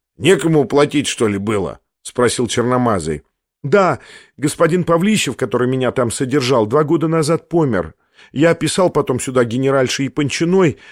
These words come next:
моей дальней родственнице, но ответа не получил. Так с тем и приехал».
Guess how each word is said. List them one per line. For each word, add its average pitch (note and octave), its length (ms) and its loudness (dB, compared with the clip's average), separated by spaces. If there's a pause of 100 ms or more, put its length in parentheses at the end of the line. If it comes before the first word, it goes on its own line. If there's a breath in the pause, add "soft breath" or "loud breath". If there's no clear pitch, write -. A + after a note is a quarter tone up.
(160 loud breath)
моей B2 280 2
дальней A#2 340 2
родственнице, G2+ 800 -2 (240 loud breath)
но E3+ 120 0
ответа F3 340 0
не C3 120 -2
получил. F#2 560 -4 (320 soft breath)
Так G#3+ 240 2
с - 100 -8
тем E3 300 0
и C3+ 80 0
приехал». A2 640 -4